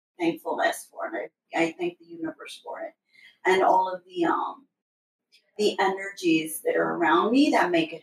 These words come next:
happen. And even when it's not good, even when shit hits the fan for me, I'm grateful that I can challenge it and face it for, head on.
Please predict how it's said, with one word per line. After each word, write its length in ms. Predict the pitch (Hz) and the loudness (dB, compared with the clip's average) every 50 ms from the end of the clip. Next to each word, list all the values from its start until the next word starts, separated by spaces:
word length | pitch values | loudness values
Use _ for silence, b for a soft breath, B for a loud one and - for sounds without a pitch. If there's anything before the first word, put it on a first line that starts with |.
| - - | -14 -16
happen. 440 | - - - _ - - - - _ _ _ _ _ _ _ _ - | -16 -16 -16 _ -20 -20 -20 -20 _ _ _ _ _ _ _ _ 0
And 140 | - 302 320 | 4 6 6
even 240 | 349 349 381 381 359 | 8 8 6 6 6
when 160 | 359 339 302 | 6 6 4
it's 220 | 294 269 269 - 240 | 4 2 2 0 -2
not 260 | 240 226 220 - - - | -2 -2 -2 -4 -8 -12
good, 280 | 175 180 180 - - - - _ _ - | -8 -4 -2 -2 -2 -2 -4 _ _ -12
even 240 | 202 202 220 240 233 | -10 -6 -4 -4 -2
when 180 | 226 226 220 | -2 -2 -2
shit 240 | - - - 440 208 | -2 -2 -2 -2 0
hits 200 | 214 208 - - | -2 -4 -6 -6
the 120 | - - 311 - | -6 -6 -4 0
fan 240 | 349 339 349 359 - - | 2 2 2 2 0 0
for 100 | 247 262 | 0 2
me, 280 | 277 294 320 320 302 - | 4 6 6 4 4 6
I'm 340 | - 196 196 202 202 202 - _ | 4 4 4 2 0 -6 -14 _
grateful 540 | _ 190 190 196 202 202 - - 277 302 285 | _ -4 0 0 0 0 0 -2 -2 0 2
that 140 | 254 226 202 | 2 4 2
I 60 | 175 | 2
can 280 | 180 - - 180 180 170 _ _ _ _ _ _ - | 0 -2 -8 -16 -18 -18 _ _ _ _ _ _ -12
challenge 560 | - - 370 349 339 339 339 339 - - - - | -8 -4 0 2 2 4 4 4 4 2 2 0
it 240 | - - 440 - - | 0 0 0 0 -2
and 140 | 370 370 - - 359 | -8 -10 -10 -6 -4
face 240 | 170 165 170 - - | -2 -2 -2 0 2
it 200 | - - - - - | 2 2 0 0 -8
for, 140 | - - - 180 | -12 -14 -12 -6
head 140 | 185 180 175 | -2 0 2
on. 280 | 165 160 156 - - | 4 4 2 0 -2